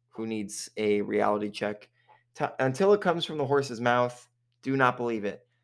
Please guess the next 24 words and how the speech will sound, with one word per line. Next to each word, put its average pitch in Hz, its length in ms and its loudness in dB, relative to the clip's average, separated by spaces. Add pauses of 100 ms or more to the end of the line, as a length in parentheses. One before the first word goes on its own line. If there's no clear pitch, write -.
(200)
Tom 160 280 6
Brady 151 300 6
has 131 120 2
not 139 240 0
said 135 200 0
himself, 139 680 2
and 123 100 -8
he 123 100 -4
has 113 100 -2
not 120 260 -2
posted 156 400 0
anywhere 135 600 0 (560)
that 107 80 -12
he 113 240 -6
has 117 200 0
retired. 101 500 -6 (960)
The - 100 -4
only 151 280 0
thing 160 180 -2
that 156 100 4
has 147 160 0
happened 117 420 -2
is 101 160 -4
that 107 400 -2